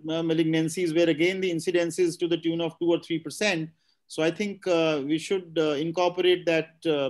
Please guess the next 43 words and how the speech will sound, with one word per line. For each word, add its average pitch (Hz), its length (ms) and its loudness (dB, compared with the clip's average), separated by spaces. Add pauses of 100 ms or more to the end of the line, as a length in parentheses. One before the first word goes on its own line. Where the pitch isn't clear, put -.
perhaps, 151 420 -2
you 156 60 -4
know, 160 80 -4
into 165 300 -2
our, 147 440 0 (380)
uh, 123 360 -4
thought 160 220 0
process 170 420 -2 (400)
that, 139 120 -4 (280)
uh, 131 100 -6
when 143 180 -4
you 165 100 -2
are 160 60 0
looking 156 360 -4
at 160 200 -4
the 156 100 -2
prostate 151 500 -4
cancer, 139 360 -6
we 143 100 -8
should 147 200 -8
also, 147 580 -4 (400)
uh, 127 120 -6
look 139 200 -4
at 147 160 -2
that, 139 220 -4 (180)
uh, 127 160 -6
two 156 240 0
or 135 120 -6 (100)
three 160 140 -2
percent 143 380 -6
chance 139 300 -4
of 143 140 -4
having 131 320 -6
M 123 160 -8
S 127 140 -8
I 120 220 -4
high. 92 200 -10 (500)
So 151 180 -4
next, 175 440 -6 (840)
and 135 200 -4
that 147 160 -2
is, 160 320 -2
uh, 156 260 0